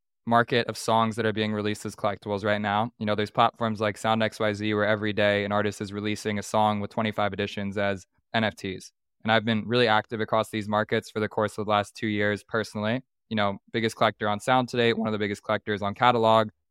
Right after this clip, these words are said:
And I'm really excited about being able to collect these early songs from artists that are building in Web three.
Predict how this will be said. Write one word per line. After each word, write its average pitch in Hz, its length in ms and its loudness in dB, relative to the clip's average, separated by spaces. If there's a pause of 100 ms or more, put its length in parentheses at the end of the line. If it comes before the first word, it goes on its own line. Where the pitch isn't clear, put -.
(100)
And 113 100 0
I'm 117 60 2
really 131 160 4
excited 117 460 2
about 107 200 4
being 107 120 -2
able 107 140 0
to 104 80 0
collect 113 440 0
these 107 240 -6
early 113 260 0
songs 107 420 0
from 104 120 -6
artists 104 280 -2
that 104 80 -2
are 101 80 0
building 101 300 -2
in 98 100 -6
Web 98 240 0
three. 101 200 -6